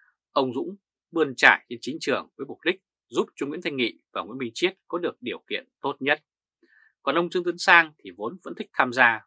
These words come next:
vào các mâm quyền lực với vai trò người đứng đằng xa để mà giật dây. Đến hội nghị gặp mặt lần này, không có những nhân vật mới bị Tô Lâm cho hạ đo ván hoặc đang quyết tâm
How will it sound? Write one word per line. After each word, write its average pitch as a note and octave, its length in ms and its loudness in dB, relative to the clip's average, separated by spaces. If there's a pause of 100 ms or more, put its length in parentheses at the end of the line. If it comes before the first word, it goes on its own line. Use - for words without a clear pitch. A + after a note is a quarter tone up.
vào - 120 -12
các C3+ 220 -10
mâm C3 240 -4 (140)
quyền G#2+ 180 0
lực E2 260 -10 (360)
với C#3+ 80 -18
vai E3 200 6
trò G#2+ 340 2 (160)
người A#2+ 220 -2
đứng D3 160 -4
đằng D3 200 0
xa B2 360 4 (180)
để F#2 160 -6
mà F#2+ 220 -4 (220)
giật G#2+ 320 -6
dây. G#2 340 -6 (2250)
Đến E3+ 160 2
hội F3+ 120 2
nghị C#3 300 -6
gặp B2+ 100 -2
mặt B2+ 180 4
lần A#2 140 -2
này, A#2 360 4
không D3+ 300 0
có C#3 80 -2
những E3 160 -6
nhân D#3 140 -6
vật - 180 -2 (240)
mới A2+ 220 0
bị D3 180 -6
Tô C3 100 -2
Lâm B2 200 2 (160)
cho C#3 120 -6
hạ C3 240 6
đo A#2 140 0
ván G#2+ 280 0 (400)
hoặc C#3 240 8
đang C#3+ 300 6
quyết - 280 -4
tâm B2 220 -2